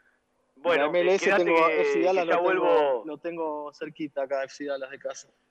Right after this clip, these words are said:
Speaker 1: Sí, después me tengo que interiorizar de toda esa red de hinchas de Banfield de, del exterior. Algunos conozco, a otros, a otros no. Eh, quédate, Fede, que en un rato vuelvo.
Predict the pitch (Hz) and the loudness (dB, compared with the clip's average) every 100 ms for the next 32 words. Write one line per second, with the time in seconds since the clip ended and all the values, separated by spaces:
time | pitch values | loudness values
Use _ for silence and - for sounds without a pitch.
0 | - 196 190 175 208 220 208 202 196 185 | -4 0 2 2 0 0 0 0 0 -2
1 | 185 185 185 165 143 135 156 - 151 156 | 0 -2 0 0 0 0 0 0 0 2
2 | 165 156 156 143 151 160 147 139 135 127 | 0 0 0 2 2 0 -2 0 0 0
3 | 120 139 139 156 156 147 156 185 - 170 | 0 -2 -2 -4 -2 0 0 -2 -2 0
4 | 185 - 175 190 - - - 139 151 165 | -2 -2 -6 -6 -14 -20 -6 0 2 2
5 | 165 156 139 123 - 143 156 165 151 160 | 2 2 2 -2 -4 -2 -2 0 0 0
6 | 170 175 135 135 175 220 214 185 233 208 | 0 0 -4 -2 0 0 0 0 2 2
7 | 185 185 190 202 196 180 175 196 180 175 | 0 -2 0 0 2 2 4 2 4 2
8 | 180 | 2